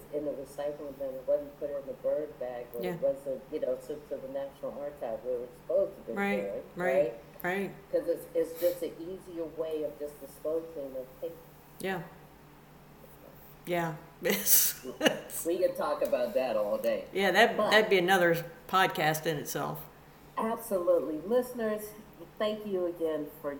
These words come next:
Speaker 1: joining Jay and I on, on P B J Connections. You know, we, we're trying the best we can to provide as much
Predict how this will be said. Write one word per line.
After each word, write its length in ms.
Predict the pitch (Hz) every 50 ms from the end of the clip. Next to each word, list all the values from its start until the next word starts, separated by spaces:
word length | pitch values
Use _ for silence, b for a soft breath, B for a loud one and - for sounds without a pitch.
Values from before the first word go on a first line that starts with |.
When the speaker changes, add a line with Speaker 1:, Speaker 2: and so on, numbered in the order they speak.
| -
Speaker 1:
joining 440 | 151 147 147 147 139 143 139 139 131 - - - - - - - - - - - 135 127 - -
Jay 260 | - 135 131 131 131
and 120 | 127 127 127
I 360 | 123 123 123 123 123 127 123 120 120
on, 180 | 123 120 123 123 - 110 -
on 120 | 127 123 117 - -
P 80 | 143 131
B 160 | 135 139 127 -
J 180 | - 127 123 123 120 -
Connections. 720 | 117 117 117 113 113 - - - 120 117 113 110 110 - -
You 120 | 131 127 123
know, 320 | 113 113 117 117 117 104 95 - - -
we, 120 | 151 170 180 160 131 151
we're 140 | 170 180
trying 600 | 180 - - 170 147 143 147 147 143 139 139 127 - - B B B B B B - -
the 60 | - -
best 300 | - 185 175 170 - 190
we 80 | 170 -
can 340 | - - 160 143 143 143 - -
to 80 | - 139
provide 460 | 127 - - 139 139 147 143 139 127 131
as 120 | 131 131 139
much 160 | 135 139 135